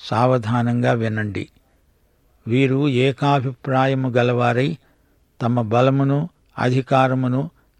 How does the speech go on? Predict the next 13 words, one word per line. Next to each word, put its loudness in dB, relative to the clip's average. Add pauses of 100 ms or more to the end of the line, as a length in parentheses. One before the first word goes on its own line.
(140)
ఆ 2
మృగమునకు -2
అప్పగిస్తారు. -4 (920)
వీరు 0
గొర్రెపిల్లతో 2
యుద్ధము 0
చేస్తారు -2
గాని, -2 (800)
గొర్రెపిల్ల 4
ప్రభువులకు 0
ప్రభువు, -2 (580)
రాజులకు 2
రాజు 0